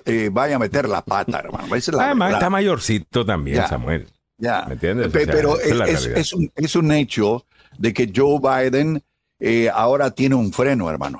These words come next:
Speaker 1: Tiene un freno y le han dicho, "Mire, no vaya a salirse de, de, de esto, porque si se sale de esto y dice alguna tontería,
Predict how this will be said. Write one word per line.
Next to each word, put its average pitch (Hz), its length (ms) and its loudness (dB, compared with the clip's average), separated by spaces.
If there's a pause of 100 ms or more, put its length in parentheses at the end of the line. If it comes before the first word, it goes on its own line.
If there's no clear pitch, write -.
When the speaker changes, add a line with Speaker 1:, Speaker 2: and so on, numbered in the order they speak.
(120)
Speaker 1:
Tiene 139 220 2
un 139 120 2
freno 156 480 0
y 117 100 -2
le 127 100 4
han 135 100 2
dicho, 131 300 0
"Mire, 98 240 0
no 95 100 0
vaya 202 380 2
a 139 40 0
salirse 165 560 0
de, 120 300 2
de, 104 260 -2
de 131 280 2
esto, 180 320 -2
porque 107 320 -4
si 92 120 -4
se 87 100 -8
sale 165 320 2
de 151 120 4
esto 110 340 -2
y 98 140 -4
dice 160 500 0 (380)
alguna 127 440 0
tontería, 107 720 0